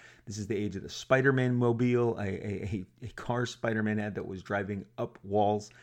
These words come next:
Uh, the Jackal, Hyena, some really trippy, uh,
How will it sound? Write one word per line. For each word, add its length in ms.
Uh, 160
the 140
Jackal, 640
Hyena, 680
some 260
really 160
trippy, 600
uh, 300